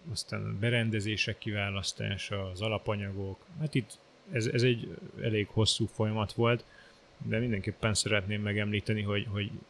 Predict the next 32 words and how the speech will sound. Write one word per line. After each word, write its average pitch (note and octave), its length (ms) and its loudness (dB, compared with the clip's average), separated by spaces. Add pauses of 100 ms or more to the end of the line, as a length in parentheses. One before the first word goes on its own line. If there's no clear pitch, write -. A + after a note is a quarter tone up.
milyen G#2 460 -2 (560)
sokan G2 460 0
voltak G2+ 360 0
a - 40 0
segítségünkre, G#2 920 0
tehát - 200 -4
tényleg G2+ 260 -2
a, - 160 0
a-, - 220 -8
akik - 340 -4
akkor G#2 380 0
már G2 240 -2
a F#2+ 140 -2
piacon G#2+ 420 -2
voltak, G2+ 320 -2
rengeteget G#2 680 0 (600)
segítettek. A2 800 2 (500)
Közülük G2 460 -2
is G2+ 180 0
a, G2+ 200 2
a G2+ 100 0
Monyót G2 460 0
mindenképpen F#2+ 760 -2 (140)
kiemelném, G2 640 -2
ahol G2 360 -2 (240)
tényleg F#2+ 340 0
a, G2 180 -2 (680)
az G#2+ 80 -4
Anti A#2 380 4
is, A2 200 2
meg F#2+ 200 0
a F#2 100 0